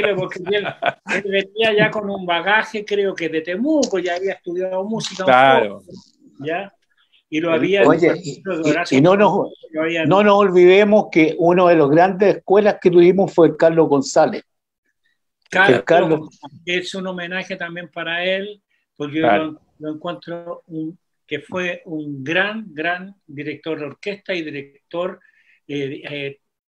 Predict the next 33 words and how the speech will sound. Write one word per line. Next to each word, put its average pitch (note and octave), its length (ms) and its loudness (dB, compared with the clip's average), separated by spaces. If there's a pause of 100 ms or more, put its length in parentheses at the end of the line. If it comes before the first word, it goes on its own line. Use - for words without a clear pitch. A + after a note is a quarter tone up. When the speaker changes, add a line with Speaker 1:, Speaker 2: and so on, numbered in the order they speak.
(280)
Speaker 1:
a F3 120 -8
ver, E3 340 -8
no E3+ 180 -14
sé, - 400 -8
no D#3+ 100 -12
sé G#3 140 -12
cómo A3 180 -8
explicarlo, F#3 520 -8
pero F3 320 -10 (480)
fue G3 180 -4
un G3 180 -8
director F3 440 -10
como E3 260 -12
de D3+ 80 -4
sonido, F3 720 -8 (580)
que D#3 160 -6
realmente F3 480 -6
nos F#3 160 -14
sacaba F3 320 -8
un F3+ 60 -10
sonido F3 380 -14
maravilloso E3 760 -6
cuando A3 320 -8
él G#3+ 200 -10
estaba G3 460 -10
Speaker 2:
Sí. F#3+ 60 -6
Speaker 1:
dirigiendo F#3+ 580 -12
todas F#3 160 -14
las F3+ 120 -16
cosas, - 360 -8
¿te C3 100 -20
fijas? C4 340 -14
O - 40 -20